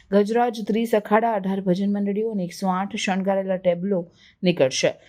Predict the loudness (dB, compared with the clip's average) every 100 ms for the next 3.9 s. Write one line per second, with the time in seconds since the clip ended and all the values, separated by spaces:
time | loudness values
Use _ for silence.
0 | -10 0 2 4 4 2 0 0 0 0
1 | 2 0 0 0 2 2 2 0 0 0
2 | 0 -2 0 2 2 0 -2 0 0 -2
3 | 0 0 0 -2 -2 -2 0 -2 -6